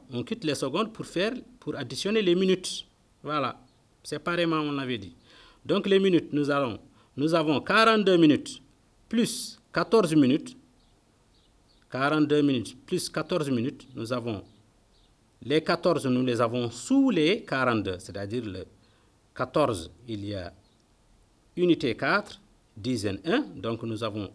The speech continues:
unité quatre sous le deux, donc unité, euh, dizaine un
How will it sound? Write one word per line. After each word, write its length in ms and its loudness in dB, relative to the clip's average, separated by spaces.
unité 360 -2
quatre 320 -6
sous 260 -4
le 100 2
deux, 220 0
donc 360 -10
unité, 460 -8
euh, 560 -8
dizaine 460 -2
un 220 0